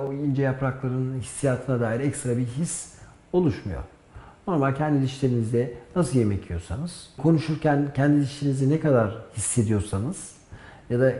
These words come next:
konuşurken, yemek yerken dişleriniz size ne kadar destek oluyorsa, kendi dişleriniz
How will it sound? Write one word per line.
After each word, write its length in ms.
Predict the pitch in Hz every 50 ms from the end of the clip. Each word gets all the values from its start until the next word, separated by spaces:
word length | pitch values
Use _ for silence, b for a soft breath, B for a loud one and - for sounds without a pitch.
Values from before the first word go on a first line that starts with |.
| - - -
konuşurken, 720 | - 127 135 143 135 - - 165 143 - - 139 127 120
yemek 320 | 117 123 131 139 131 135 143
yerken 340 | 139 131 135 139 131 117
dişleriniz 460 | 117 127 - - - 135 127 135 127 131
size 340 | - - 131 120 131 127
ne 120 | 131 151 143
kadar 300 | 151 147 131 123 117 110
destek 400 | 113 113 107 - - 170 165 -
oluyorsa, 460 | 120 90 80 76 76 - - - 123
kendi 340 | 131 127 127 131 131 127 127
dişleriniz 680 | 127 110 - - 135 123 123 123 113 117 127 - -